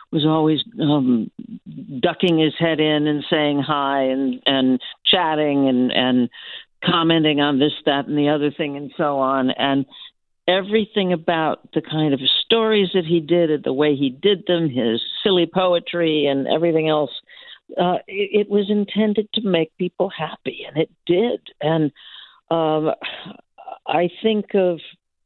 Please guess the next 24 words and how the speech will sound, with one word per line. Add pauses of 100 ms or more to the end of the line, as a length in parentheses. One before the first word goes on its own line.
(1200)
the
Christmas
parties
at
his
house (100)
in (520)
Englewood,
New
Jersey,
and
then
eventually,
um, (560)
at
his
apartment
in
New
York
when
he
lived
there.